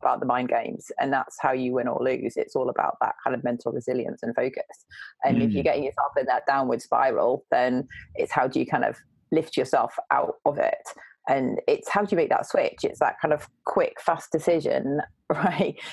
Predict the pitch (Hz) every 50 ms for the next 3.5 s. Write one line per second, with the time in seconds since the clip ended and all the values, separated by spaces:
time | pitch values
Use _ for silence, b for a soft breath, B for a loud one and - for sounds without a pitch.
0 | B B - 185 196 220 - 349 392 427 392 302 247 208 - - 196 - 165 143
1 | - 180 156 135 - - - 139 - - - 160 175 196 196 147 - - 135 143
2 | 151 - - 170 165 - - 151 147 151 139 127 131 139 135 131 127 - - -
3 | 147 147 - - - 170 147 147 151 151